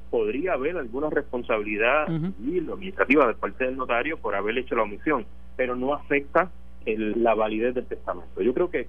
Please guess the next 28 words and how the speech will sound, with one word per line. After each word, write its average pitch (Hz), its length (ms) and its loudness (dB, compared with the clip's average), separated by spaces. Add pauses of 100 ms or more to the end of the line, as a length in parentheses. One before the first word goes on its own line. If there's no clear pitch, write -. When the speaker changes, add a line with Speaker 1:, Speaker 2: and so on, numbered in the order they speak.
Speaker 1:
que 110 100 -2
es 107 60 -6
un 131 140 -6
gran 139 220 -2
acierto - 540 -4 (100)
y 101 120 -4
que, 95 380 0 (560)
que 117 100 8
mejora 165 400 2
mucho 160 360 -2
más 151 240 0
nuestra, 107 600 2 (120)
nuestra 113 380 4
práctica. 135 500 0
O - 80 -8
sea, 104 140 0 (320)
tenemos 139 300 -2
testamento, 180 540 0
imagínate 165 400 0
que 175 80 -6
un 156 80 -8
testamento 170 640 0
que 131 120 0
se 127 160 -2
le 120 120 0
quede 180 360 -2 (400)
una 160 240 0
firma 92 420 -4